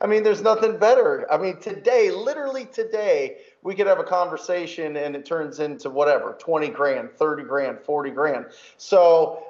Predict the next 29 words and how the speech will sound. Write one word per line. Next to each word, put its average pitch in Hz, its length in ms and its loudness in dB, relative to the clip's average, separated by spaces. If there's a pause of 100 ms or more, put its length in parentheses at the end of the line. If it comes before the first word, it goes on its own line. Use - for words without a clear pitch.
um, 170 360 0
yeah, 233 140 2
just 247 240 -4
from 226 160 0
a, 185 160 0
just 214 220 -6
from, 180 340 -8
from 170 340 -4
that 165 260 2
perspective, 185 600 -4
I 147 100 4
was 139 200 -2
being 185 200 -8
an 190 180 -10
agent 160 440 -6
representing 160 720 0
people 156 340 -10
for 139 180 -2
a 131 60 2
long 147 440 2
time. 139 540 0 (320)
And 160 520 0
it 165 160 -4
was, 170 200 -2
it, 139 360 -6
that 196 240 6
was 185 180 -2
like 156 240 -2
having 143 560 -6